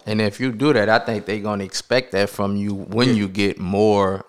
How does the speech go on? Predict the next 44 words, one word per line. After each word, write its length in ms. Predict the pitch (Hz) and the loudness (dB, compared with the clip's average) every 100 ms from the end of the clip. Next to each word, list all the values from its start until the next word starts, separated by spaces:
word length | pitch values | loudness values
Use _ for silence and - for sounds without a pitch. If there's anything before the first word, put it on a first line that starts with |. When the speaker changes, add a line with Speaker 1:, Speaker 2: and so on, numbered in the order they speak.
| 113 | 0
Speaker 1:
I'll 140 | 98 | 2
Speaker 2:
Yeah. 60 | 104 | 2
Speaker 1:
say, 260 | 101 104 95 | 0 -4 -4
followers. 480 | - 107 107 95 | 4 6 6 4
Speaker 2:
Yeah, 120 | 135 110 | 2 2
Speaker 1:
They 100 | 104 | 0
gonna 120 | 98 | -2
expect 300 | 107 113 113 | -2 -4 -4
you 60 | 104 | -4
to 60 | |
Speaker 2:
yeah, 80 | 113 | -2
Speaker 1:
keep 100 | 110 | -2
Speaker 2:
now, 100 | 120 | -2
Speaker 1:
doing 180 | 107 104 | -4 -4
the 60 | 101 | -4
stupid 220 | 120 117 | -4 -2
Speaker 2:
yeah, 40 | 101 | -2
Speaker 1:
shit. 80 | 110 | 0
Speaker 2:
now 200 | 127 127 | 0 0
I 40 | |
gotta 260 | 113 110 104 | 0 -2 -4
do, 220 | 113 117 | -4 -4
now 180 | 113 123 | -2 -4
I 40 | |
gotta 160 | 110 107 | -4 -2
go 80 | 117 | -2
to 60 | |
the 60 | 120 | 0
White 200 | 127 123 | 2 2
House 240 | 113 101 | 0 -4
and 80 | 92 | -8
do 120 | 95 87 | -10 -10
it 80 | |
now. 140 | 85 98 | -8 -2
Speaker 1:
Right. 280 | 107 107 98 - - | 0 0 -2 -6 0
<laughs> 540 | 160 - - - - | -2 -2 -14 -20 -12
Now, 260 | 107 107 113 | 0 2 4
um, 540 | 113 113 110 107 104 - _ _ - | 4 6 4 2 -2 -8 _ _ 2
I 80 | 113 | 4
wanna 200 | 127 120 | 6 4
touch 220 | 131 117 | 2 0
on 120 | 117 101 | 0 -2
the, 200 | - 104 | -2 0
um, 500 | 107 101 98 98 | 2 2 0 -4